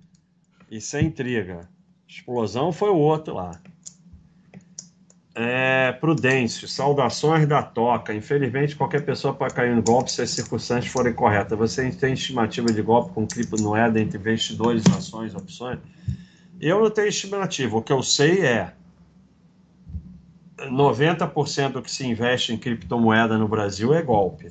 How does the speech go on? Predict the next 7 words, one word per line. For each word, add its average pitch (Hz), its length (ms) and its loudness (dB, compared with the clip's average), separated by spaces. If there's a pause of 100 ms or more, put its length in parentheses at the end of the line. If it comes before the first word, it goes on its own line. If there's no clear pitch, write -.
Tem 135 220 4
um 143 80 4
percentual 147 1000 2 (800)
ridículo 143 840 2
que 120 100 -10
tem 117 220 -8
wallet 143 760 -4